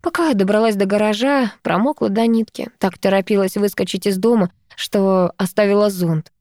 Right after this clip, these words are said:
С волос капала вода. Конечно, могла взять еду у тётки, макароны с тушёнкой, но это бы вызвало у неё подозрение. Я ведь такое не ем, а она и так всё время торчит на кухне и удивляется, почему я вдруг готовлю, будто на двоих,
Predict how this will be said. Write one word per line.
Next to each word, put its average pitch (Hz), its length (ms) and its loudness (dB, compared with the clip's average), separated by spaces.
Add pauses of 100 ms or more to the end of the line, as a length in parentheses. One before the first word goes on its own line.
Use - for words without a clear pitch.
С - 100 -14
волос 180 300 0
капала 175 340 -4
вода. 190 300 -2 (680)
Конечно, 190 400 2
могла 196 320 2
взять 330 280 0
еду 320 300 2
у 427 60 2
тётки, - 560 -2
макароны 196 560 2
с - 40 -8
тушёнкой, 196 640 -2 (100)
но 226 200 2
это 240 200 0
бы 226 160 2
вызвало 220 340 2
у 226 80 2
неё 233 220 2
подозрение. 208 760 2 (220)
Я 214 240 0
ведь 175 240 -2
такое 185 340 2
не 175 180 2
ем, 196 380 0 (400)
а 190 180 2
она 294 220 2
и 160 200 2
так 175 260 -4
всё - 160 -2
время 180 380 2 (180)
торчит 214 360 -2
на 208 140 2
кухне 226 360 0
и - 20 2
удивляется, 202 600 -2
почему 208 380 0
я 190 240 2 (300)
вдруг 240 480 0
готовлю, 226 640 2
будто 233 340 -2
на 254 140 2
двоих, 240 500 2